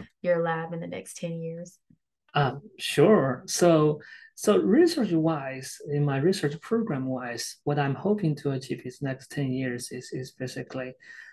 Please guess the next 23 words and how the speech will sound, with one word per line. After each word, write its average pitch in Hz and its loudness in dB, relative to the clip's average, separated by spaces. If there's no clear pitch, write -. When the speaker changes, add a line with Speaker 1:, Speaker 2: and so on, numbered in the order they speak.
Speaker 2:
um, 127 -8
a 156 -4
bunch 165 2
of 147 2
different, 143 -2
I 151 -4
have 170 0
a 147 2
bunch 135 -6
of 127 -12
different - -12
things 131 -8
that 123 -10
I 123 -10
wanted 123 -8
to - -12
do. 139 -8
Um, 131 -6
so, 143 2
but 139 2
I 147 2
was 190 4
particularly 147 0